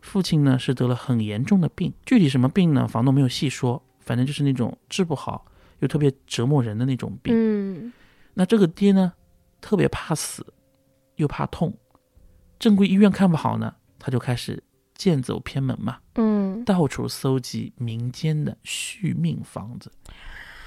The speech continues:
Speaker 1: 那个眼镜男呢，就是他的儿子。眼镜男的声音低得可怕，他说：“我爸那个时候啊，已经魔怔了，说蟾蜍呢，是长生的象征，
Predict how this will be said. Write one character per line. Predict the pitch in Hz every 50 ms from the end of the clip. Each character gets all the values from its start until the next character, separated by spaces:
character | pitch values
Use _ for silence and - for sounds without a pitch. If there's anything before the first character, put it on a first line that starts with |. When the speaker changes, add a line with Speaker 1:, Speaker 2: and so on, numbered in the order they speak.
| - - - - - - - - _ -
Speaker 1:
那 | - 233 233
个 | 233
眼 | 226 214 175 147 160
镜 | - 240 226
男 | 190 156 139 139
呢， | 151 156 151 - - - - - -
就 | - - 147
是 | 131 127
他 | 120 131
的 | 131 127
儿 | - - - 107 107 107
子。 | 113 - - - - - - - - - - - - - - _ _ _ _ _ _ - - _ _ _ _ _ _ _ _
眼 | - 143 117 123
镜 | 165 160
男 | 139 120
的 | 120 120
声 | - - 139
音 | 135 139
低 | 156
得 | 151 151
可 | 143 - - - - -
怕， | - - 131 123 - _ _
他 | - - 135
说 | - - 147
：“我 | 143 131 113 110
爸 | - 151 143
那 | 143 139
个 | 127 120
时 | 113 - - 120
候 | 113 - 123
啊， | 120 - -
已 | 214 151
经 | - - 147
魔 | 139 131 123 120 117 113 110 151
怔 | - - 208 170
了， | 135 - - _ _ _ _ - - _ -
说 | - - 196
蟾 | 190 - - - 131 123 156 185
蜍 | - - - 135 131
呢， | 139 147 147 143 _ _
是 | - - - 160 143 127 120 117
长 | - - - 120 113 113 120 135
生 | 139 - - 185 190
的 | 170
象 | 139 - - 190 156 123 117
征， | 113 139 139 135 143